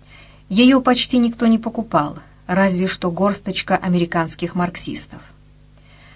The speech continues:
Десять лет спустя ей было суждено завоевать известность как одному из величайших в мире классических произведений о революции.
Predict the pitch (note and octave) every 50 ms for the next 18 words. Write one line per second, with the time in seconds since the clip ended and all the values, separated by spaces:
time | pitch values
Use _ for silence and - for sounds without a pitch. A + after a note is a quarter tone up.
0 | - - - - - - F3 E3+ G3+ C#4 D#4+ D4+ - C#4 B3 - A3+ B3+ C#4+ C#4+
1 | C#4+ - - - G#3 G3 - - - - D4+ E4 D#4 A#3+ F3 - - - - F3+
2 | E3+ G3+ A#3 A3+ G3 G3+ A3 G#3+ G#3+ G3+ - - G3 F#3+ F#3 F#3 G3 G3+ G#3+ A3
3 | G#3 F3+ F#3 F#3 F#3 F3+ F#3+ G#3 G3+ - F3+ E3 D#3+ E3 G3 C4+ D4 D4 - F3
4 | D#3 D3+ - - - - - - - - - - - - - - - G#3+ G#3+ -
5 | - - G3 G3 F3+ F#3+ F#3+ G3 G#3 G#3+ A#3 A#3 - G#3 G3 F#3 F3+ G3+ F#3+ G3
6 | F#3 - - B3 B3+ A#3+ A#3+ - G3 F#3 - - F3 F3 G3+ B3 C4 B3+ A#3+ -
7 | F#3 E3+ E3+ E3+ - A3+ A3+ - A3 - - - F#3+ F#3 - - F3+ F3+ F3 E3+
8 | D#3 D#3+ E3 D#3 D3+ E3 E3+ F3+ F3+ F3+ F3 - F3 F3 F3+ E3+ F3+ F3+ E3+ D#3+
9 | D#3+ - - - - - - - F#3